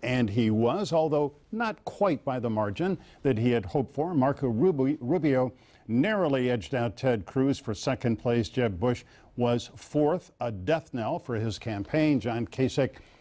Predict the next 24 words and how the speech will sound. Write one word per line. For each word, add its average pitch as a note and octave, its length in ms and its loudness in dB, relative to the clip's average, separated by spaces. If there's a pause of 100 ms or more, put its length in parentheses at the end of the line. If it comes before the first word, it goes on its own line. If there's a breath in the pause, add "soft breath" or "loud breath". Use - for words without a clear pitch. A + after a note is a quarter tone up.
(120)
was B2 220 0
fifth. C#3 360 -2
His B2+ 180 -4
campaign A#2+ 520 0
is A2+ 140 0
barely A2+ 440 0
alive. G2 520 -4 (400 loud breath)
Our C#3+ 260 2
friend F3 440 -4
and D3+ 240 0
co-moderator D#3 840 0
of C#3 100 -2
this C#3+ 140 0
program, E3 600 -2
our B2 160 2
colleague D#3 460 -2
Glenna C#3 260 0
Moberg, C3+ 480 0
is G#2+ 180 -2
live D#3+ 380 0
for D3 240 0
us - 160 -4
this D3 200 -4
morning F3+ 360 0